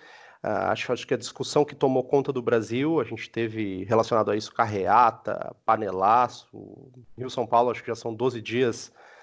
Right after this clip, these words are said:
seguidos de panelaço. Claro, quando você estiver escutando esse podcast, talvez já tenha, ou os panelaços tenham encerrado, ou tenham persistido por mais tempo, mas no dia que a gente tá gravando aqui, no dia vinte e nove de março,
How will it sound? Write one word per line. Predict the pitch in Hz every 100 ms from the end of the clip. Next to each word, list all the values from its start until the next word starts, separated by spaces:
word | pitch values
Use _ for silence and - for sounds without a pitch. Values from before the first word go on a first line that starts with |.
| - -
seguidos | - - 110 123 165 143
de | 120
panelaço. | 113 117 107 117 147 - - -
Claro, | 113 113
quando | - 113
você | 110 -
estiver | 120 120
escutando | 117 - 117 117
esse | 113
podcast, | - 117 - 123 117 -
talvez | 107 123
já | 123
tenha, | 113 113 117 107 101 - - - - -
ou | 147 151
os | -
panelaços | 127 117 117 -
tenham | 117
encerrado, | 110 113 107 147 147
ou |
tenham | 135 131
persistido | 127 131 - - - 127
por | - 110
mais | 101 107
tempo, | 131 147 143
mas | 113
no | 113
dia | 117
que | 117
a |
gente | 117
tá | -
gravando | 110 110 104 110 101
aqui, | - 110
no |
dia | 104 110
vinte | 113 107
e |
nove | 110 104
de | 107
março, | 110 98 98 -